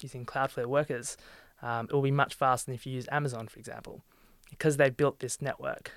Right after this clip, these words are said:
Um, and it's both physical hardware and also software, you know, the way they balance the traffic. Um, all that's great, uh,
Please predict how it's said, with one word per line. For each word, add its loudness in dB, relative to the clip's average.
Um, -6
and -14
it's -6
both 4
physical 0
hardware 6
and 0
also -4
software, -4
you -6
know, -2
the -2
way 4
they 4
balance 2
the -14
traffic. -2
Um, 2
all 12
that's 8
great, 6
uh, 4